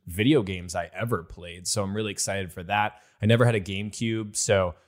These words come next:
I wanna go and play Super Mario Sunshine for myself. And then Super Mario Galaxy was awesome. But like you said, limiting this release, it's almost like a special run on,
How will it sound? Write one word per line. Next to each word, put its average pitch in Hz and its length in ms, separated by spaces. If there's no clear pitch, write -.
I 101 60
wanna 101 320
go 101 220
and 98 100
play 98 160
Super 98 260
Mario 92 280
Sunshine 95 580
for - 80
myself. 101 580
And 101 160
then 92 200
Super 131 300
Mario 98 260
Galaxy 90 560
was 85 340
awesome. 90 560
But 104 360
like 131 240
you - 80
said, 127 560
limiting 170 640
this 147 320
release, 123 560
it's 123 140
almost 160 400
like 139 360
a 104 120
special 123 520
run 104 540
on, 95 680